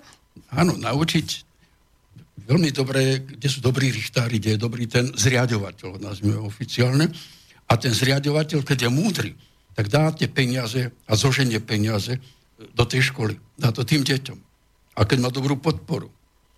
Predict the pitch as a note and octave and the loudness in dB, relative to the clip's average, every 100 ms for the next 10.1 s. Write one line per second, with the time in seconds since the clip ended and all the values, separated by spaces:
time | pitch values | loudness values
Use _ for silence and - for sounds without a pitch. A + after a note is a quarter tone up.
0 | _ G2+ G2 G#2 - G#2 A#2 G#2 F#2 G2+ | _ -2 -2 -2 0 2 2 0 -4 -8
1 | - G#2 G#2 - G#2+ G#2 G2+ G2+ G#2 A2+ | -14 -10 -10 -2 0 0 -4 -10 -4 -4
2 | - B2+ B2 C3+ C#3+ A2+ G2 - - A#2 | 0 0 2 2 2 -2 -4 -4 2 4
3 | C3+ G#3+ - - _ _ _ _ C#3 C3+ | 4 2 -4 -20 _ _ _ _ 0 2
4 | E3 D#3+ C3 A2+ A2 F#2+ B2 A#2+ C3 A#2+ | 2 2 0 -2 -4 0 2 2 0 -2
5 | A2+ A#2+ A2 C#3 E3+ - _ _ - G#2 | -2 0 2 0 0 -6 _ _ -4 2
6 | E3 E3 D3 C#3 C3+ C3+ C3 G#2 A2+ G2+ | 2 2 0 2 0 0 0 -2 -2 -4
7 | - A#2 B2 F#3 - C3+ G2+ B2+ E3+ C#3 | -2 2 2 2 2 0 0 2 2 0
8 | A#2+ C#3 B2+ - - B2+ C3 C3 A2 - | 0 0 0 -2 0 0 0 -2 -2 0
9 | B2 - B2+ - - _ _ - - G2+ | 0 0 -2 -4 -12 _ _ -6 0 0